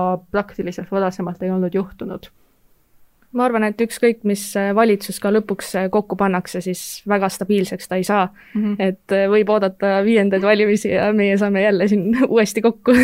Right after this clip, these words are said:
Speaker 1: Ses suhtes, et kui mina peaksin praegu ennustama, siis ma ütleks, et valitsust kokku ei tule ja läheb lihtsalt nagu automaatselt viiendatesse valimistesse. Et meil on praegu see Benjamin Netanyahu isiku küsimus, et kuna tema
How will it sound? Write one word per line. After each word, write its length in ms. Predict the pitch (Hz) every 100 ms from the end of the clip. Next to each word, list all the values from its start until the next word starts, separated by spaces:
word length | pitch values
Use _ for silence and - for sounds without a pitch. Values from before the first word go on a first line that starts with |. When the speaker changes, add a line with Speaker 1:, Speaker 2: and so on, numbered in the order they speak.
| 220 -
Speaker 1:
Ses 160 | 233 262
suhtes, 240 | 285 285
et 160 | 247 226
kui 120 | 233
mina 240 | 226 277 240
peaksin 300 | 185 - 202
praegu 260 | 220 196
ennustama, 540 | 196 208 196 - - 190
siis 180 | 185 -
ma 100 | 196
ütleks, 340 | 185 - 196 214
et 120 | 202 214
valitsust 480 | 233 233 233 202
kokku 340 | - 220 - 196
ei 80 | 190
tule 300 | 220 214 185 180
ja 80 |
läheb 240 | 190 214 196
lihtsalt 320 | 214 208 -
nagu 160 | 185 185
automaatselt 600 | 196 196 202 208 180 190
viiendatesse 600 | 202 190 180 - 180 190
valimistesse. 640 | 196 190 185 - - - - - - -
Et 100 | 202
meil 220 | 208 269
on 200 | 302 285
praegu 280 | 233 240 208
see 120 | 202
Benjamin 420 | 196 220 214 190 185
Netanyahu 480 | 190 196 202 196
isiku 380 | 208 269 294 190
küsimus, 540 | 196 190 196 190 190 - - - _
et 160 | 190 185
kuna 600 | - 233 262 233 196 180 180
tema 600 | - 214 214 190 180 180